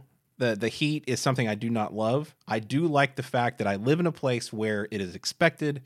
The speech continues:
and planned for, and by God, I can spend my entire paycheck to keep this thing frigid like a motherfucker. <laughs>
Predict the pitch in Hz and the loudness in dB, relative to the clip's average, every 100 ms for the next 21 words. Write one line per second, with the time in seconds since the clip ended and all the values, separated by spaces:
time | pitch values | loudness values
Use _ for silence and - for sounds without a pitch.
0 | _ _ _ - - - 160 156 143 - | _ _ _ -8 -8 2 4 4 2 4
1 | 143 127 123 - - - _ - 107 95 | 6 6 4 -4 -20 -20 _ -6 -4 2
2 | 123 156 156 147 147 131 135 117 104 - | 6 6 8 6 6 4 2 2 -2 0
3 | 143 123 113 107 - 175 180 180 170 151 | 2 4 2 0 4 8 8 8 4 4
4 | - 117 - - 131 190 208 175 180 175 | 4 2 2 -4 2 2 4 2 2 2
5 | 151 127 - 160 170 165 160 143 143 127 | 0 -2 0 2 2 2 2 2 2 2
6 | 120 - - 98 - - - - - - | 2 -4 -8 -8 -6 -2 -2 -2 -6 2